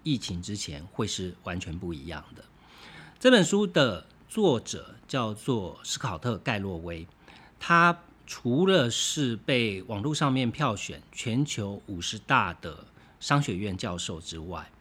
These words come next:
他的专长是教行销学。他自己本身也是一个创业者，他曾经创过九家的新创公司。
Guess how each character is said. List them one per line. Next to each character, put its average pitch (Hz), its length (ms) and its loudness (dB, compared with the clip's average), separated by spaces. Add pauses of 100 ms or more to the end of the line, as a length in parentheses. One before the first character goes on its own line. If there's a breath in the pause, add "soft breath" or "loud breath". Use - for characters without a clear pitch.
(180 loud breath)
他 180 140 2
的 185 80 2
专 202 280 2
长 82 280 -8
是 98 180 -8
教 117 460 -4
行 90 260 -8
销 107 240 -6
学。 80 300 -10 (580 loud breath)
他 147 140 2
自 170 120 0
己 123 140 0
本 98 160 -6
身 117 240 0
也 85 140 -6
是 - 200 -2
一 107 200 -6
个 117 160 -6
创 170 280 2
业 160 160 2
者， - 240 -14 (220)
他 147 140 0
曾 120 180 0
经 127 160 2
创 123 260 -2
过 107 220 -4
九 - 300 -8
家 101 280 -6
的 101 140 -10
新 92 240 -8
创 95 220 -8
公 85 120 -14 (120)
司。 - 240 -12